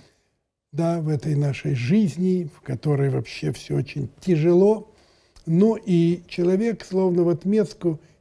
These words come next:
несуществующего представлению будущему, открывает в себе второе дыхание, радуясь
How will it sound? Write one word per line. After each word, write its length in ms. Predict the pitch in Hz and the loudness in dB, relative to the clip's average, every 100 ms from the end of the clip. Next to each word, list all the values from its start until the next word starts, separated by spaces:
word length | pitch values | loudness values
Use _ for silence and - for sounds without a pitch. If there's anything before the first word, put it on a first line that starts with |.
| - | -2
несуществующего 1400 | 170 202 214 - 175 143 170 147 - 170 156 135 - 135 | 4 4 4 0 -4 -4 -8 -10 -4 0 0 -2 -6 -8
представлению 840 | 131 123 - 156 139 139 139 143 | -6 -10 -8 -4 -2 -2 -2 -4
будущему, 640 | 160 233 226 - 202 190 196 _ _ _ _ | -4 -4 -6 -8 -10 -14 -14 _ _ _ _
открывает 500 | 196 - 233 240 226 | -12 -6 -2 0 -2
в 60 | - | -4
себе 220 | 180 190 | -2 -2
второе 360 | 190 175 170 165 | -2 -2 0 0
дыхание, 640 | 143 - 151 147 143 139 _ - - | -2 -4 -4 -2 -2 -6 _ -20 -6
радуясь 720 | 151 175 202 180 175 156 | 0 4 4 4 2 0